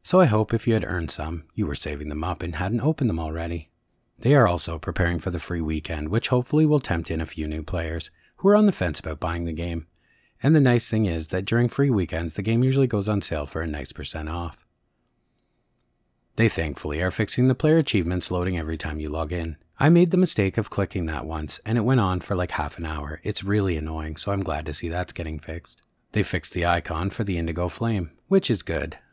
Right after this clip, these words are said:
but to be honest, wasn't a huge deal. They fixed a few blunderbuss-related items coming up under the musket on the trading post, making them difficult to find. So that's good for both sellers and buyers.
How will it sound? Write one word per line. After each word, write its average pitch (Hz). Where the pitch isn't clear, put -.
but 127
to -
be 117
honest, 90
wasn't 73
a 62
huge 73
deal. 78
They 123
fixed -
a 196
few 139
blunderbuss-related 85
items 85
coming 123
up 127
under 98
the 95
musket 85
on 80
the 80
trading 87
post, -
making 190
them 120
difficult 82
to 80
find. 95
So -
that's 170
good 110
for 113
both 110
sellers 80
and 80
buyers. 80